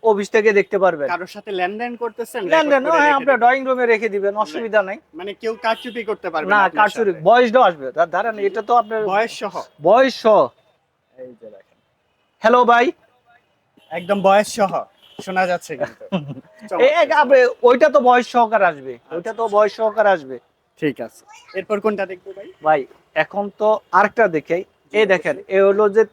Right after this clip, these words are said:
Speaker 1: তিনশো ষাট ডিগ্রি অ্যাঙ্গেল, এগুলো তো সব
Speaker 2: তিনশো ষাট ডিগ্রি, আচ্ছা।
Speaker 1: হ্যাঁ, এটা হলো ম্যাগনেট সিস্টেম।
Speaker 2: জি।
Speaker 1: পৃথিবীর যে কোনো প্রান্তে থেকে এটা দেখা যাবে না।
Speaker 2: আচ্ছা।
Speaker 1: এটা হলো যে আপনার বডির সাথে যে কোনো চিপা চাপা, এই দেখেন,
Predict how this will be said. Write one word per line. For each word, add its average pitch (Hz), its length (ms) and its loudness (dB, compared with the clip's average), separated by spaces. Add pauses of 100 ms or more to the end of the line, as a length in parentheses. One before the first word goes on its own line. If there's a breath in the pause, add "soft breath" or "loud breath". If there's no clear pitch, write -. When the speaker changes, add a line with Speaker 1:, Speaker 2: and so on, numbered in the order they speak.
Speaker 1:
তিনশো 247 260 -4
ষাট 226 200 -2
ডিগ্রি 208 240 -2
অ্যাঙ্গেল, 190 300 0
এগুলো 254 280 0
তো 233 120 -2
সব 240 120 -4
Speaker 2:
তিনশো 214 140 -2
ষাট 160 100 -2 (100)
ডিগ্রি, 117 220 -16
আচ্ছা। 113 260 -16
Speaker 1:
হ্যাঁ, 147 240 0 (460)
এটা 180 160 0
হলো 226 160 4
ম্যাগনেট 190 440 0
সিস্টেম। 151 360 -8 (240)
Speaker 2:
জি। 147 100 -14 (600)
Speaker 1:
পৃথিবীর 254 380 0
যে 247 160 4
কোনো 247 240 4
প্রান্তে 240 460 0
থেকে 240 160 -4 (100)
এটা 214 100 2
দেখা 180 300 0
যাবে 170 240 -2
না। 123 160 -16 (160)
Speaker 2:
আচ্ছা। 131 260 -20 (140)
Speaker 1:
এটা 180 160 2
হলো 233 180 4
যে 226 120 0 (120)
আপনার 220 280 2 (1000)
বডির 254 460 6
সাথে 233 300 0 (100)
যে 262 220 2
কোনো 269 220 0
চিপা 233 360 0
চাপা, 190 300 -2 (140)
এই 220 180 2
দেখেন, 196 340 -2